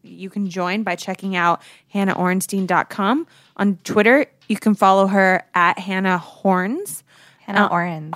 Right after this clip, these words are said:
Speaker 1: Orens.
Speaker 2: O R E N.
Speaker 1: Oh, I get it.
Speaker 2: Like Orenstein. <laughs>
Speaker 1: Got it. <laughs>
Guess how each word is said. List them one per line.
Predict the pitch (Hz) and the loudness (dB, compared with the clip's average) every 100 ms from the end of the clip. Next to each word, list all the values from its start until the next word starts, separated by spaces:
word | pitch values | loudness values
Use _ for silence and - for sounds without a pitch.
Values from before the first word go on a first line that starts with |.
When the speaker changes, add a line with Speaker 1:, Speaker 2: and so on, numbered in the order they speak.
| - | 2
Speaker 1:
Orens. | 208 190 220 | 4 4 4
Speaker 2:
O | |
R | 254 | 2
E | - | -2
N. | 165 160 | -6 2
Speaker 1:
Oh, | 254 349 381 381 381 | 4 4 4 0 2
I | 359 330 | 2 2
get | 208 202 202 | 2 2 4
it. | 202 190 | 2 2
Speaker 2:
Like | 190 180 202 | 0 -2 -4
Orenstein. | 185 160 220 285 254 - 320 | -6 -4 -4 0 -2 -2 -12
<laughs> | - | -2
Speaker 1:
Got | 160 165 | 0 0
it. | - _ 208 - - - | -4 _ -10 -10 -18 -2
<laughs> | 311 349 269 220 226 220 - 262 | 2 4 4 2 -2 -4 -8 -16